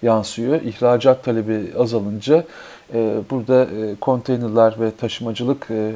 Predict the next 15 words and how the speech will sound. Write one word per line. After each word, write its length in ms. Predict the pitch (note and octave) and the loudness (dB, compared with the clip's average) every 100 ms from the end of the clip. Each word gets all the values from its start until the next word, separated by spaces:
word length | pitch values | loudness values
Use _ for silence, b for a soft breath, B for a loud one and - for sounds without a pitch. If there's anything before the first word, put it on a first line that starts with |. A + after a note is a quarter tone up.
| G#2 | -8
fiyat 360 | - A#2 A2 | 0 0 0
maliyetleri 520 | A2+ A#2 A2+ A2 C3 A2+ | -2 0 0 -2 -4 -4
üzerinde 360 | G#2+ G#2+ C#3 | -2 -2 -2
bir 120 | B2+ | -2
etkisi 400 | A#2 G#2+ - - | -4 -8 -8 -8
tabii 220 | - B2+ G#2+ | -4 -2 0
ki 100 | D#3+ | 2
oluyor. 280 | C3+ A2+ | 2 2
Bunu 180 | B2+ D3+ | 0 0
bir 60 | D#3 | 4
yere 160 | D#3 | 4
koymak 460 | D3+ B2+ G#2+ G#2 - | 4 2 0 -2 -4
lazım. 340 | F#2+ G2+ E3 - B B B B - | -6 -6 -8 -12 B B B B 4
Ama, 280 | D3+ F3+ F3 | 8 8 8
e, 380 | D3 C#3+ C#3+ | 6 8 6